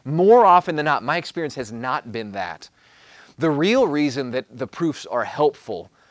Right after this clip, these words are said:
are for a couple. Number one, it's an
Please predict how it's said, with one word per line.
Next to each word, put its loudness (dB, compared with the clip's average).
are 2
for -4
a 0
couple. -2
Number 4
one, 0
it's -6
an -4